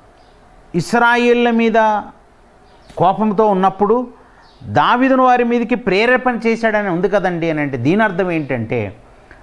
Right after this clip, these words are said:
అసలు సాతాను కూడా, సాతాను కూడా తన సొంత నిర్ణయాలతో వెళ్ళి ఎవరిని శోధించటం కానీ, తన సొ-, సొంతగా తనంతట తాను నిర్ణయం తీసుకొని ఎవరినైనా పడగొట్టడం కానీ చెయ్యదు. మీ అందరూ తెలుసు,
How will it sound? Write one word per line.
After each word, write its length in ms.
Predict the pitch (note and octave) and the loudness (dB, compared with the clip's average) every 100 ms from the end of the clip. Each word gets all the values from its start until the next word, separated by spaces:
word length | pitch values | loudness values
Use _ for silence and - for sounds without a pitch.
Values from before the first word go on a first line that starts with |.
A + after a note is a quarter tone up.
| - | -4
అసలు 260 | G3 B3+ | -2 -2
సాతాను 600 | G#3 D#3 F3 - A3 G#3 | -2 0 0 0 0 -2
కూడా, 480 | F3 C#3 G#2+ B2 F#3 - - - - _ - | -2 -4 -2 -2 -4 -16 -20 -20 -20 _ -20
సాతాను 460 | - A#2 A#2+ D3 C#3 | -6 -2 0 0 -2
కూడా 260 | A#2+ A2+ C#3+ - - - - - G#3 | -2 -4 -6 -10 -20 -20 -20 -4 -2
తన 100 | A3+ | -2
సొంత 480 | - F3 G3 A3 | -2 -2 -2 0
నిర్ణయాలతో 840 | C4+ B3 B3 A#3 A3+ G#3+ G#3 - G3+ | 0 2 0 0 0 0 0 -2 -2
వెళ్ళి 300 | E3+ E3+ F#3 | -2 -2 0
ఎవరిని 400 | D3 D3+ E3+ E3 | 0 0 -2 -4
శోధించటం 680 | D3 D3+ D3+ C3+ C3 B2 A2 | -2 -2 -2 -4 -6 -4 -4
కానీ, 320 | A#2 C#3 A#2+ - - - - - - - - - - - - | -4 -6 -10 -18 -20 -20 -20 -20 -20 -20 -20 -20 -20 -16 -4
తన 160 | G3 G#3 | -2 -2
సొ-, 260 | - F#3+ | -2 -2
సొంతగా 520 | E3 G3+ A#3 C4 A#3+ | 0 0 2 2 2
తనంతట 460 | A3 - A3 A#3+ A#3+ | 0 0 -2 -2 -2
తాను 320 | - A3 G#3+ | 0 0 0
నిర్ణయం 340 | G3+ G#3 A#3 G#3+ | -2 0 -2 -2
తీసుకొని 420 | G3+ G3 G3+ F3 | -2 -2 -4 0
ఎవరినైనా 360 | E3+ F#3+ F#3 | -2 -2 -4
పడగొట్టడం 600 | E3 D3+ F3 E3 D3+ D3+ | -2 -2 -2 -4 -4 -4
కానీ 320 | B2+ C3 F#3 C4 - - - | -2 -2 -4 -8 -16 -18 -8
చెయ్యదు. 300 | B2 A2 F#2 D#2 | -4 -4 -6 -6
మీ 100 | D3+ | -2
అందరూ 240 | F3+ A3+ | 0 0
తెలుసు, 440 | G3 D#3 C3 B2+ | 0 -2 -4 -8